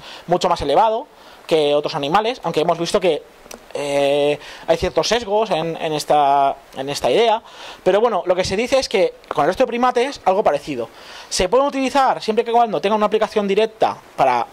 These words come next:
eh, pues para la salud humana, y siempre y cuando no exista ninguna otra alternativa al uso de esos, de esos primates. Por ejemplo, los, eh, los macacos son un animal muy importante en el estudio de enfermedades como el Alzheimer,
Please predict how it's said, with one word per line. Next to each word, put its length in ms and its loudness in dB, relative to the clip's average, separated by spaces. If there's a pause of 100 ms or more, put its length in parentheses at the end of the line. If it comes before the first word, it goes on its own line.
(160)
eh, 640 2
pues 140 -10
para 140 4
la 100 2
salud 180 -4
humana, 480 0 (720)
y 120 -2
siempre 240 -4
y 20 -6
cuando 180 0
no 60 0
exista 260 -2
ninguna 260 2
otra 100 2
alternativa 420 0
al 80 2
uso 140 0
de 60 2
esos, 160 -8 (100)
de 140 4
esos 200 -2
primates. 480 -2
Por 140 0
ejemplo, 320 0
los, 300 0
eh, 200 2
los 140 2
macacos 560 0 (280)
son 140 0
un 100 0
animal 320 0
muy 140 -2
importante 760 0
en 280 2
el 80 2
estudio 320 2
de 60 4
enfermedades 360 2
como 160 0
el 60 4
Alzheimer, 600 0